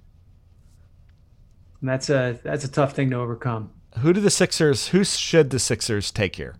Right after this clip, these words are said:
Speaker 1: Man, we're, we, we got some difficult choices here.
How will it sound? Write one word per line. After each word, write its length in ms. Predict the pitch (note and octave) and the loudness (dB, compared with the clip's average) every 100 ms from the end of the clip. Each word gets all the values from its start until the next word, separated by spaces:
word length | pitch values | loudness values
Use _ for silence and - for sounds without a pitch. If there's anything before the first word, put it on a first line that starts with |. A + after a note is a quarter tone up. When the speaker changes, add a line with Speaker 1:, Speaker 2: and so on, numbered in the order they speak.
| - | -10
Speaker 1:
Man, 300 | B2 A#2 G#2+ - - - - - | -8 -8 -10 -18 -20 -20 -20 -8
we're, 440 | C#3 C#3+ D#3+ D#3 C#3 | 4 8 8 6 0
we, 360 | C3 D#3 D#3 - | 2 2 0 -10
we 160 | D3 D#3 | -4 6
got 260 | A3 F#3 | 8 8
some 160 | - C#3 | 4 0
difficult 480 | - E3 - F#3+ D3+ | 2 2 2 -2 -2
choices 520 | - D#3+ F#3 C3+ A2+ | 2 2 2 -2 -6
here. 380 | - A2+ G#2 - | -6 -8 -10 -14